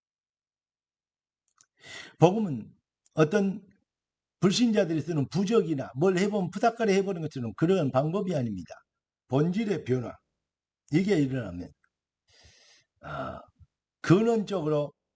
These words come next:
보는 눈이 달라지고 하나님의 절대 주권자의 그 능력의 시간표를 보는 눈이 열리게 될 것입니다. 사랑하는 성도 여러분,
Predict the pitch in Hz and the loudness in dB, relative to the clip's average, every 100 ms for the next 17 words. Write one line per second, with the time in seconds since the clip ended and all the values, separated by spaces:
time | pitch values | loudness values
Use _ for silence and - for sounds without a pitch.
0 | _ _ _ - 180 170 160 156 131 123 | _ _ _ 0 2 2 0 0 0 -2
1 | 117 - - _ _ _ _ _ _ - | -4 -10 -20 _ _ _ _ _ _ -8
2 | - 156 139 127 113 147 151 214 196 - | 0 2 2 -2 0 0 0 0 0 -2
3 | _ _ _ _ - 190 - 220 208 180 | _ _ _ _ -8 -6 0 4 4 2
4 | 131 90 _ _ _ _ _ _ - 190 | -4 -6 _ _ _ _ _ _ 2 2
5 | 156 170 170 170 151 139 - 165 156 143 | 2 -2 -2 0 0 -2 -4 0 0 0
6 | 135 120 123 147 160 - _ _ 123 127 | -2 -2 0 0 0 -6 _ _ 2 4
7 | 143 160 127 131 127 110 117 120 - _ | 4 2 2 2 0 -4 -6 -6 -10 _
8 | _ _ _ _ 107 98 104 - 113 - | _ _ _ _ -10 -6 -6 -6 -12 -20
9 | - - _ _ _ _ _ _ _ _ | -20 -20 _ _ _ _ _ _ _ _
10 | _ _ _ _ _ - 147 135 113 117 | _ _ _ _ _ 0 2 2 -2 -6
11 | 110 95 85 | -8 -8 -10